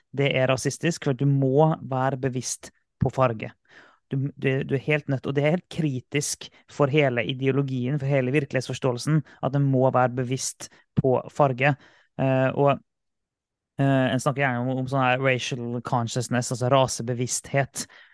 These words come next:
Og på samme måte, og vi har jo sagt flere ganger at det her er, eh, egentlig bare en dypt marxistisk, eh, ideologi, egentlig. Det, den har akkurat den samme s-, oppbygningen av strukturen. På samme måte som, eh,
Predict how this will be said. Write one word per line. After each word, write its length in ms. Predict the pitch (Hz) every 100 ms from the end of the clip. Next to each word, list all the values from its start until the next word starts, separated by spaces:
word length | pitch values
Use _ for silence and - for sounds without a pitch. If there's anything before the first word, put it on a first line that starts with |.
| _
Og 80 | -
på 100 | -
samme 380 | - - 170 135
måte, 240 | 147 143
og 80 | 147
vi 80 | 147
har 100 | 165
jo 180 | 151 151
sagt 220 | 139 143
flere 180 | - 151
ganger 220 | 139 120
at 80 | 123 _ -
det 80 | 139
her 140 | 135 123
er, 220 | 120 120 -
eh, 260 | - 131 - -
egentlig 300 | - 143 120
bare 140 | 147 147
en 80 | 120
dypt 260 | 117 139 -
marxistisk, 960 | 131 127 - 135 - - - - - - - _ _ -
eh, 140 | 131 123
ideologi, 680 | - 120 135 127 127 156 180 - _ _ -
egentlig. 540 | 139 127 127 147 165 -
Det, 200 | 139 135
den 160 | 156 135
har 360 | 127 - - 151
akkurat 300 | - - 123
den 40 |
samme 200 | 165 143 131 - - -
s-, 140 | -
oppbygningen 580 | - - - 143 131 120
av 120 | 113 -
strukturen. 640 | 139 - 131 120 135 151 - - - _ _ -
På 80 | -
samme 240 | 196 156
måte 300 | 170 165 139
som, 240 | - 147 147
eh, 360 | 147 143 139